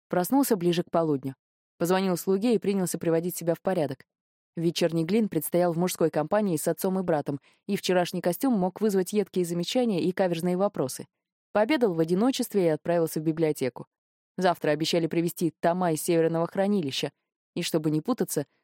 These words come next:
стоило попытаться просмотреть местные книги сегодня. Разум отказывался настраиваться на рабочий лад. Везде мерещился запах карамели. Не хотелось читать, хотелось вернуть во дворец госпожу Трайль и не выпускать её из своей спальни, пока от усилий не начнёт сводить мышцы в конечностях.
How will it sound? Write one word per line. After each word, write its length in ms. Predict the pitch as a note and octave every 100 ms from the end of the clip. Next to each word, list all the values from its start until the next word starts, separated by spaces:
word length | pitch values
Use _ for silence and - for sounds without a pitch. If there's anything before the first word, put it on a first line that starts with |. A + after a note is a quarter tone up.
| -
стоило 320 | - C4 G#3
попытаться 440 | F#3 F#3 G#3 G3+
просмотреть 540 | F#3 F#3+ F3 E3 G#3 -
местные 380 | F3+ F3 F3 D#3+
книги 300 | E3 E3 D#3
сегодня. 500 | - E3+ C#3+ B2 - _ _ _ _ _ _ _ -
Разум 360 | B3 B3 A3+
отказывался 600 | G3+ - A#3+ A3+ G#3+ -
настраиваться 560 | F3+ D#3+ F#3 F3+ E3 E3+
на 80 | D#3+
рабочий 320 | D#3 D#3 E3
лад. 280 | D3 B2+ _ _ _ -
Везде 280 | F3 E3+ F3
мерещился 520 | E3+ E3+ F3 E3+ E3+
запах 320 | D#3+ D#3 E3 -
карамели. 640 | E3 F#3 F#3+ D3 C3 C3 _ _ _ _ -
Не 160 | F3+ G#3
хотелось 500 | C#4 C#4 B3+ D#3+ -
читать, 560 | - G3 F3 C3+ - _ -
хотелось 420 | G#3+ A#3 G3 -
вернуть 380 | G3 G#3+ G#3 D#3+
во 80 |
дворец 340 | D#3+ F3 F#3 E3
госпожу 460 | D#3+ - F3+ F3
Трайль 460 | E3+ A3 A#3 F3 E3
и 80 | G3+
не 120 | G3+
выпускать 480 | F#3 F#3+ - A3 -
её 180 | E3+ D#3
из 80 | D#3
своей 240 | F3 D#3+
спальни, 380 | - G3 G3 D#3
пока 260 | E3+ D#3+
от 100 | D#3
усилий 400 | E3+ - A#3 G3+
не 140 | F3+ F#3
начнёт 400 | F3 - G3+ G3
сводить 400 | E3+ D#3+ E3 -
мышцы 320 | D#3+ - E3
в 60 | -
конечностях. 720 | E3 D#3+ C#3 - C3 -